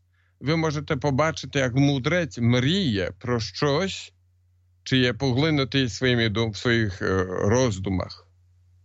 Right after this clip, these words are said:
Отже, мудрець часто відіграє важливу роль у просуванні ідеї в суспільстві, у вдосконаленні суспільства, але, можливо,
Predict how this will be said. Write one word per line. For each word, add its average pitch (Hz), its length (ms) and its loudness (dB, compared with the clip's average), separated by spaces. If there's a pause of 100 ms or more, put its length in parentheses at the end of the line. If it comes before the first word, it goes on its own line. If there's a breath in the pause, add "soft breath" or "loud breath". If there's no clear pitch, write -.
(360)
Отже, 113 260 2
мудрець 135 640 0 (100)
часто 123 640 -2
відіграє 117 520 2
важливу 120 560 0
роль 139 420 0
у 104 140 -6
просуванні 113 760 0
ідеї 98 680 0
в - 80 -12
суспільстві, 110 1040 -2 (760 soft breath)
у 104 80 -4
вдосконаленні 127 960 2
суспільства, 92 640 -6
але, 139 140 2
можливо, 147 580 0